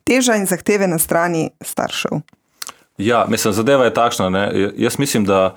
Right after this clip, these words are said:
Speaker 2: seveda obstajajo starši, ki, pregovorni starši, ne, ki jih poznamo, če, če se malo pokarikiram, starši z odvetniki in tako naprej. Ampak bi si upal trditi, da to ni večina, da, da so to vendarle starši,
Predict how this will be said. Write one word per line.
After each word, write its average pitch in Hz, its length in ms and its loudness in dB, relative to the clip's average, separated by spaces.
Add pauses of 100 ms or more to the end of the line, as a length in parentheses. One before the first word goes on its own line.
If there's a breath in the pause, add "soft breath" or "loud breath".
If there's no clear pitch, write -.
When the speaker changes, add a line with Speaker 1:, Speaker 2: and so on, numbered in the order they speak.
(120)
Speaker 2:
seveda 113 420 2
obstajajo 101 560 2
starši, 98 460 0
ki, 90 220 -4 (280)
pregovorni 85 640 0
starši, 80 440 -2
ne, 78 220 -2
ki - 140 -8
jih 80 100 -6
poznamo, 78 480 -2 (380)
če, - 200 -10
če - 160 -8
se 73 120 -6
malo 73 200 -4 (100)
pokarikiram, 78 680 -4
starši 80 380 -2
z 82 80 -4
odvetniki 80 560 -4
in 73 80 -6
tako - 200 -6
naprej. 85 380 -2 (600 loud breath)
Ampak 107 220 -4
bi 107 120 0
si - 120 0
upal 135 220 0
trditi, 101 340 0
da 95 140 -2
to 113 160 -2
ni 110 240 0
večina, 80 600 -4 (100)
da, 82 200 -6
da 90 160 -6
so - 140 -4
to 107 200 -2
vendarle 95 380 -2
starši, 92 540 -2